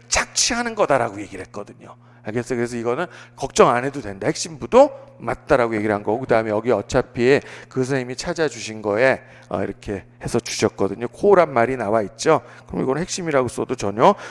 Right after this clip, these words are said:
지장 없는 거죠. 그래서 안심하세요. 이거는 핵심부 맞습니다.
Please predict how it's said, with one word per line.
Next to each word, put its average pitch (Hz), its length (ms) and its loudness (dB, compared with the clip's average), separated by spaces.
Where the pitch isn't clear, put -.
지장 117 300 -6
없는 104 360 -8
거죠. 87 260 -8
그래서 95 160 -4
안심하세요. 170 720 2
이거는 90 320 -8
핵심부 165 380 0
맞습니다. 117 920 2